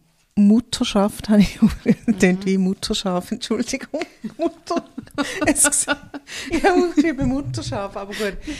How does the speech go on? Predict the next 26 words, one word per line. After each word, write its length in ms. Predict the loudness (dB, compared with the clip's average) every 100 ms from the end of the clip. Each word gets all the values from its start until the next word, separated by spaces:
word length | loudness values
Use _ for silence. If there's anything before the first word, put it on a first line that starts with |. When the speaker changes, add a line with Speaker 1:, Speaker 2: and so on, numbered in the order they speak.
| -6
Speaker 1:
ich 80 | 0
meine 240 | 4 4 4
Mutterschaft 1120 | 6 4 4 2 4 2 2 0 -10 -8 -8 -8 -10 -12 -16 -12 -2
und 140 | 0
Familie 560 | 4 6 6 6 4 6
und 280 | 6 4 2 -12 -16 -18 -18 -20 _ -20 -6
Zeit. 920 | 0 2 2 2 0 -4 _ -4 -4 -2
Also 260 | -2 0 0
ich, 180 | 0 0
ich 100 | 0
finde, 380 | 2 2 -2 -4
Zeit 420 | 0 0 -2 -6
ist 140 | -6 -4
ein 180 | -6
grosses 540 | -4 -2 0 -2 -4 -8
Thema, 380 | -4 -2 -2 -2
wie 80 | -4
die 60 |
Zeit 340 | -4 -4 -4 -6
vergeht, 600 | -8 -4 -2 -2 -4 -6
wie 120 | -4
sie 300 | -2 -4 -4
zur 140 | -4
Speaker 2:
Mhm. 40 | -4
Speaker 1:
Vergangenheit 840 | -2 0 0 0 0 0 -2 -4
stehen, 680 | -4 0 2 4 4 2